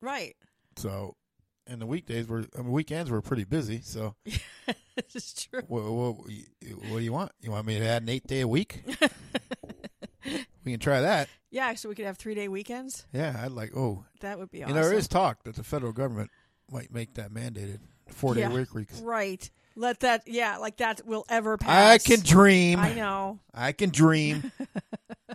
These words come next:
Speaker 1: So I am curious of people, um,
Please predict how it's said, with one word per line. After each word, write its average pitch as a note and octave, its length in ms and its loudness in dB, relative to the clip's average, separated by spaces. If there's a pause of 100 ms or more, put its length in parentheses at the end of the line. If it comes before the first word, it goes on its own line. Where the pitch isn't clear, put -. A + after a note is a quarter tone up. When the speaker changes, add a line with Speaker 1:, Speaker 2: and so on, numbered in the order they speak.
(1800)
Speaker 1:
So - 140 -2
I C#4 80 4
am C4+ 160 0
curious C4 520 -2
of G3 280 -8
people, F#3 600 -4
um, - 440 -12